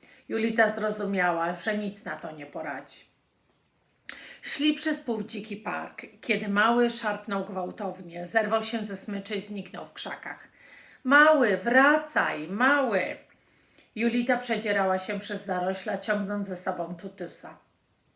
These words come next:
Ale Małego nigdzie nie było widać. Doszli do zrujnowanego magazynu porośniętego zielskiem. W pewnym momencie Tytus zaczął węszyć i histerycznie szczekać. Pociągnął ją do środka.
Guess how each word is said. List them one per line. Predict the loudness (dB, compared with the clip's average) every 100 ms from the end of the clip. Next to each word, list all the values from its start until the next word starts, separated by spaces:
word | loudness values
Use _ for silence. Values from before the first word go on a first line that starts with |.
| _ -20 -18 2
Ale | 8 8
Małego | 8 6 6 4
nigdzie | 2 -2 -2 -4
nie | -4
było | -6 -8
widać. | -8 -12 -12 -12 -16 -20 _ _
Doszli | -2 0 0 -2 -2
do | -2
zrujnowanego | -4 -4 -4 -4 -4 -4 -4 -4
magazynu | -4 -2 -2 -2 -4 -4
porośniętego | -4 -6 -6 -8 -6 -6 -6
zielskiem. | -8 -10 -12 -14 -16 -16 -20 _ _ -20 -20 -20
W | _
pewnym | 4 6 6
momencie | 4 2 0 -4 -6
Tytus | -8 -8 -6
zaczął | -4 -4 -4 -2
węszyć | 0 0 0 -6 -6
i | -10
histerycznie | -8 -6 -6 -4 -6 -6 -8
szczekać. | -8 -8 -8 -12 -12
Pociągnął | -12 -6 0 2 2 0
ją | 0 -2
do | -4
środka. | -6 -8 -10 -10 -16